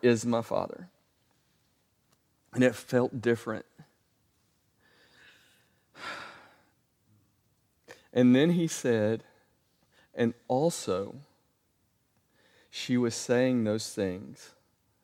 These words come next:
She was saying that because for her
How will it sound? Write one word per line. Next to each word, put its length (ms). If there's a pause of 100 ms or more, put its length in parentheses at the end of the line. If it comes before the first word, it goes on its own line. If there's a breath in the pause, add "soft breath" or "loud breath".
(180)
She 160
was 140
saying 400
that 300 (460 soft breath)
because 640 (160)
for 200
her 380